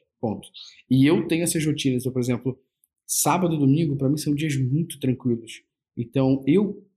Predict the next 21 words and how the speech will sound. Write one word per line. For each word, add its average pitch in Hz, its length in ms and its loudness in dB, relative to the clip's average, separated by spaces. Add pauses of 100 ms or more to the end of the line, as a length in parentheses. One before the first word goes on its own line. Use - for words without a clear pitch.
(180)
co-, 160 160 0
acordo 151 480 0
cedo. 123 400 0
Então, 131 340 -2
um 135 80 0
exemplo 135 300 0
que - 80 -4
eu 139 60 -2
tenho 139 200 -2
na 135 100 2
minha 135 160 4
agenda 139 280 0
é 117 80 0
todo 151 400 -4
sábado 151 560 -6
e - 40 -20 (100)
domingo, 139 300 0
de 143 100 -8
sete 139 400 -4
às 135 120 -2
nove, 131 400 -2